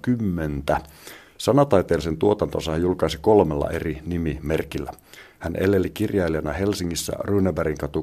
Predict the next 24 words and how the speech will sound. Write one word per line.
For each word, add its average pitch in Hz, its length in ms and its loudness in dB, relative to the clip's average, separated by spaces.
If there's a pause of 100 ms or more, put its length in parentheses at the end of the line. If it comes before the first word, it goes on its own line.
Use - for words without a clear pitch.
kutosen 98 460 0
kellarihuoneistossa 85 1000 0
salanimen 87 640 -2
turvin. 76 380 -4 (640)
Hän 73 160 -8
viljeli 78 360 -4
ruskeasuolla 82 680 -2
kaupungin 80 460 -2
vuokrapalstalla 78 880 -4
perunaa. 76 420 -2 (460)
Puuha 107 260 0
oli 78 100 0
hänelle 76 320 -4
rakasta 110 480 -2
ja 76 120 0 (120)
hän 87 180 -6
kitki - 260 -6
myös 78 220 -2
naapuriden 82 600 0
viljelmiä 76 560 -2 (340)
ihan 78 220 -2
vain 110 220 2
huvin 98 280 4
ja 76 120 -4